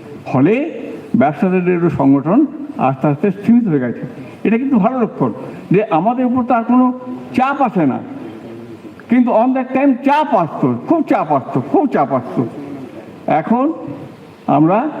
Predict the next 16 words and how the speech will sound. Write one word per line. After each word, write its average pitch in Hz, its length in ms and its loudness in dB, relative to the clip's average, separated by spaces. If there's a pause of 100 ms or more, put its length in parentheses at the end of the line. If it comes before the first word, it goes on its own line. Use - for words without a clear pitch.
(580)
এমনি 170 240 2
খুব 180 220 0
ভালো 143 200 2
আছি, 226 320 2 (300)
তবে 170 200 -2
সংগঠন 208 420 2
করার 165 300 2
একটা - 180 -4
ভালো, 147 360 2 (320)
সংগঠনটি 143 480 2
খুব 131 260 0
ভালো 135 300 2 (300)
যে 147 140 6
উদ্যোগ 147 300 2
নিয়েছেন 156 320 4
আমাদের 156 360 2